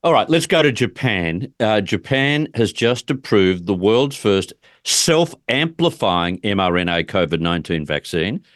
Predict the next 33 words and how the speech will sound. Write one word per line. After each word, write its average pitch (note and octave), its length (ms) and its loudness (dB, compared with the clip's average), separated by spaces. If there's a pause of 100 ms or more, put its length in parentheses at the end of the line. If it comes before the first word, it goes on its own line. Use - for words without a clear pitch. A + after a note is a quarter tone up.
(320)
but C3+ 140 -2
the C#3 80 0
manufacturer D#3+ 760 2
has C3 180 2
not D#3+ 260 0
published G#2+ 380 -2
safety G2+ 380 0
or G2 360 0
e-, A2 100 2 (120)
e-, B2+ 320 -2
efficacy B2+ 600 0
data F2+ 320 0
for F#2+ 100 -4
the D2+ 120 -4
shot, F#2 340 -4 (640)
which - 360 -6 (140)
sounds F2+ 540 -2 (180)
incredibly E2 600 -2
similar F2+ 560 0
to F#2+ 100 0
what E2+ 220 -2
we F2+ 100 0
experienced F2+ 640 -2
about F2 180 0
three F#2+ 220 0
years F#2 240 0
ago. A2 180 0 (340)
Are D3+ 60 2
you F#3+ 160 4
surprised G#3 520 2
that F#3 120 -2
such E3+ 260 -2
approvals D#3 1120 0